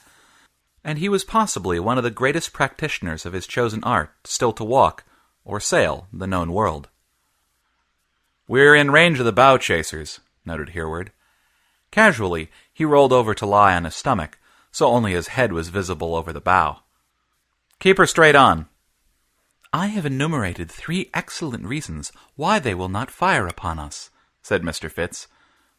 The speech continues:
but he pulled the tiller a little and let out the main sheet, the skiff's sails billowing as it ran with the wind, so that it would bear down directly on the bow of the anchored xebec,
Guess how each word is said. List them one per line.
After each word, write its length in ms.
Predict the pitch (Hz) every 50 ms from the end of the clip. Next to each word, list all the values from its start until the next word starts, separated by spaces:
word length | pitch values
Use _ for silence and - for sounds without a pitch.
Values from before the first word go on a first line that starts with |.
| _ _
but 200 | 196 214 220 214
he 120 | - 208
pulled 260 | - - 190 185 156
the 80 | 131 123
tiller 340 | - - 147 123 98 85 85
a 60 | 82
little 300 | 82 80 78 71 67 73
and 80 | 80
let 160 | 85 92 98 101
out 180 | 92 87 -
the 60 | -
main 240 | 82 87 92 92 90
sheet, 340 | 85 - - 69 64 - - _ _ _ _ _ _ _ _ _
the 80 | - 92
skiff's 300 | - - 98 92 - -
sails 420 | - - 101 87 80 78 76 76
billowing 520 | 80 78 98 104 101 90 80 80 78 76 73
as 100 | - -
it 120 | - -
ran 280 | - 90 87 85 82 80
with 100 | 78 -
the 80 | 82
wind, 320 | 82 92 92 82 76 71 - _ _ _ _ _ _ _ _ _ _
so 120 | _ - 180
that 120 | 175 175
it 80 | 160 -
would 120 | 151 151
bear 220 | 131 160 156 156 151
down 320 | 143 143 135 127 120 113
directly 400 | 107 113 110 113 113 - 113 101
on 120 | 98 95
the 60 | 92 87
bow 340 | 85 110 120 131 131 110
of 100 | 90 85
the 100 | 87 85
anchored 320 | 82 80 80 - - 80 73
xebec, 400 | - 85 78 76 73 71 -